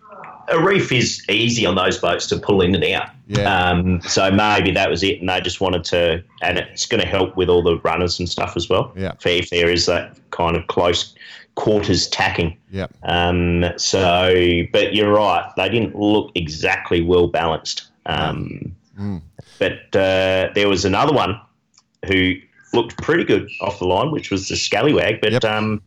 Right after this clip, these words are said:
Speaker 1: they kinda cocked it up, I reckon.
Speaker 2: Yeah, I was just
Speaker 1: <laughs> Goes
Speaker 2: just
Speaker 1: on the street.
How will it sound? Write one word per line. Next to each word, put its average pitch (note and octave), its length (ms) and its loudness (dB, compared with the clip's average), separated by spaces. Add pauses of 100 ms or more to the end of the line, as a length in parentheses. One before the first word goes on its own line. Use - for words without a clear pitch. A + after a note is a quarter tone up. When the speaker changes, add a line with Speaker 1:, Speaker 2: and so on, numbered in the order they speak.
(380)
Speaker 1:
they A2 80 0
kinda C#3 240 0
cocked - 300 -2
it - 80 -2
up, F3+ 180 -4
I G#2 60 -2
reckon. G2+ 280 -2 (220)
Speaker 2:
Yeah, E3 240 0 (140)
I A2+ 80 -4
was A2 140 -6
just - 220 -6
Speaker 1:
<laughs> - 0 -
Goes G#2+ 140 2
Speaker 2:
just G2+ 80 -2
Speaker 1:
on G2 100 -2
the A#2 60 -4
street. D#3 240 -2